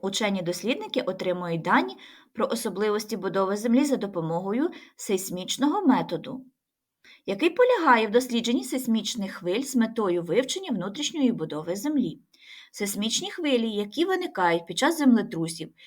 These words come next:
і при штучних вибухах, викликають коливання гірських порід. Повздовжні хвилі викликають коливання частинок гірських порід вперед-назад,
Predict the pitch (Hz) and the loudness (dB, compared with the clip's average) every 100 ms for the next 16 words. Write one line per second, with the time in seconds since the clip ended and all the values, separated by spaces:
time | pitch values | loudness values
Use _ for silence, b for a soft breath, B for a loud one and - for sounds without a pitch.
0 | B _ 320 403 240 233 247 269 - 196 | B _ 2 4 2 2 -2 -2 -2 -4
1 | 190 170 165 165 - 233 262 B B B | -4 0 0 0 -4 -4 -4 B B B
2 | 208 208 196 254 415 - 262 208 165 196 | -6 -6 0 2 2 2 2 2 0 2
3 | 277 294 - - 226 - 240 147 - _ | 2 0 -2 -4 -6 -2 -4 -4 -10 _
4 | b b b - 302 359 320 254 208 202 | b b b -2 0 4 8 8 4 -6
5 | - 175 143 147 _ 190 208 226 233 214 | -2 -2 -2 -8 _ -12 -4 -4 2 0
6 | 202 226 220 208 196 175 175 202 208 190 | 0 -2 -2 2 0 0 -6 -6 -4 -4
7 | 175 196 - 202 202 190 180 151 - - | -4 -8 -6 -8 -6 -4 -2 -4 -8 -4
8 | 208 170 151 165 165 160 160 | 0 0 -2 -4 -4 -4 -4